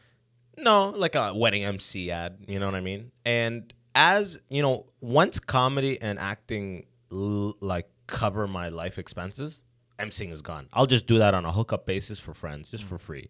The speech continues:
Speaker 1: You know, like, if I'm going to your wedding either way and you ask me to M C it, sure. You know what I mean?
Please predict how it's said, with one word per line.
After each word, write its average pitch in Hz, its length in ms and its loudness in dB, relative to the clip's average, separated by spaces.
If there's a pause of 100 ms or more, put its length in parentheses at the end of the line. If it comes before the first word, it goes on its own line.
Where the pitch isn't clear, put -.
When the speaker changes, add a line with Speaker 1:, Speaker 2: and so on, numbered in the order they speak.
Speaker 1:
You 80 80 -14
know, 82 100 -8
like, 80 180 -8 (200)
if 139 120 2
I'm 185 140 6
going 160 200 6
to 156 40 -2
your 135 120 0
wedding 117 280 4
either 113 220 2
way 95 200 2
and 107 100 -4
you 95 100 4
ask 90 200 -2
me 90 80 -8
to 90 60 -6
M 92 100 -6
C - 140 -8
it, - 120 -10
sure. - 240 -14 (420)
You 92 100 2
know 101 60 4
what 101 80 2
I 101 60 0
mean? 113 220 -2